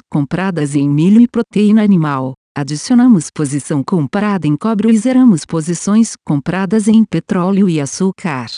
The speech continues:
Atribuição de performance. O desempenho abaixo do C D I foi devido a posições compradas em bolsa brasileira e índices de ações globais, posições vendidas no dólar e inclinações de juros globais.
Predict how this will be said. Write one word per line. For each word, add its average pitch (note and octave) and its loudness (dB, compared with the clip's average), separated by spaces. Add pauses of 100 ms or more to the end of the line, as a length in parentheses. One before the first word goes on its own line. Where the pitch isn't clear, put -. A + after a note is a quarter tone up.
(240)
Atribuição A#3 2
de D#3 -2
performance. C#3+ -2 (240)
O C4 2
desempenho G#3+ 2
abaixo D#3+ -2
do A3 2
C B3+ -4
D A#3 0
I D3 0
foi F#3 -4
devido D#3+ -2
a C#3+ -6
posições F3 -2 (120)
compradas F#3 -2
em E3+ 2
bolsa E3+ -2
brasileira G3+ 2
e A3 2
índices E3+ 2
de D#3 -4
ações A3+ 0
globais, D#3 -4 (220)
posições A#3+ 0
vendidas D#3 -2
no D#3 0
dólar E3+ -2
e D#3 0
inclinações D3+ 2
de D#3 -4
juros F#3 0
globais. D3+ -4